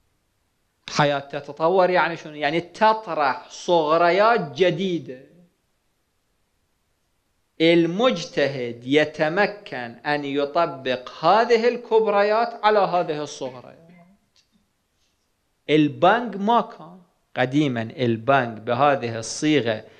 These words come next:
المعقدة ما كان. البنك مشمول لأي كبرى من الكبريات الشرعية. عقد التأمين ما كان.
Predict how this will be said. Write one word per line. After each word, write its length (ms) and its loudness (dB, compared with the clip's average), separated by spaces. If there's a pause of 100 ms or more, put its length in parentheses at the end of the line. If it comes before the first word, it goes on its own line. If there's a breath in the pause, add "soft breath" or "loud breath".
(300 loud breath)
المعقدة 1200 0 (400)
ما 180 4
كان. 500 -12 (1600)
البنك 720 -2
مشمول 800 -2
لأي 380 2
كبرى 800 2
من 160 -2
الكبريات 840 2
الشرعية. 1000 -2 (4000)
عقد 360 2
التأمين 880 -2
ما 280 2
كان. 380 -14